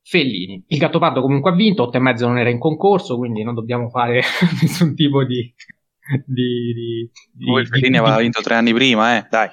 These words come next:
Speaker 2: su. Cioè.
Speaker 1: Ci sta, ci sta assolutamente, ricordiamolo, la mitica Dolce Vita.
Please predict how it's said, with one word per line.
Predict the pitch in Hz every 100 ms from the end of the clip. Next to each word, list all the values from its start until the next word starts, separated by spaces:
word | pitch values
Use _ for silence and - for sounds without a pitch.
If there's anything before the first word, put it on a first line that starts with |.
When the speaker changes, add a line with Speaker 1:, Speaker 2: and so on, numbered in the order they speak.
| _
Speaker 2:
su. | - 113 - _ _ _ _
Cioè. | - -
Speaker 1:
Ci | -
sta, | 123 - 101 143 -
ci | -
sta | - 90
assolutamente, | - - 107 113 117 123 127
ricordiamolo, | 104 107 104 110 117 107 107
la | 107 107
mitica | 110 110
Dolce | 113 117 -
Vita. | 214 240 247